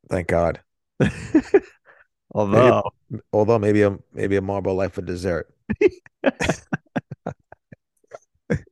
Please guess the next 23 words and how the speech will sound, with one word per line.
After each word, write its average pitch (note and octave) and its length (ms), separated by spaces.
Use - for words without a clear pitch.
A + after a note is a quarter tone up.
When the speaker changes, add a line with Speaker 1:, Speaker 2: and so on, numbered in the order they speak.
Speaker 1:
Oh, - 40
Speaker 2:
All G2 100
right, G2+ 160
well, G#2+ 100
thanks, C#3 280
Speaker 1:
my C3 40
Speaker 2:
Michelle. A#2 360
Speaker 1:
goodness. - 220
Speaker 2:
Much A2+ 260
appreciated. A2 760
Uh, G#2+ 520
look A2+ 200
forward A2 220
to G#2+ 80
having G#2 320
you G2+ 420
on F#2+ 200
the F#2+ 80
show F#2 240
soon F2+ 360
again. F#2 380
Speaker 1:
Yes. D#2 240
Speaker 2:
Um, G#2+ 380